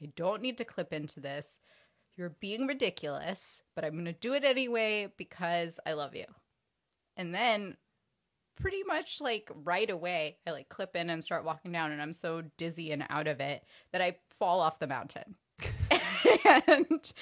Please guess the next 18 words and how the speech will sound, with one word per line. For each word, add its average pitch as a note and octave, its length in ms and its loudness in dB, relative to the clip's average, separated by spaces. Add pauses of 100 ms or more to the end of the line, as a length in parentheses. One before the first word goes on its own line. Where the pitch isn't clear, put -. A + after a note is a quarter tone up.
(380)
<laughs> - 0 - (180)
the C#4+ 140 4
only C4 340 4
thing A#3 520 4
that - 240 -2
saved G3 420 0
me E3+ 280 -2 (380)
was G3+ 140 -4
the G3+ 100 -4
fact - 560 0 (120)
that C#4+ 160 6
I A3 220 6
was B3+ 160 6
clipped - 400 -2
into A3+ 320 0
this - 240 -4
safety F#3 420 -6
line. E3+ 340 -6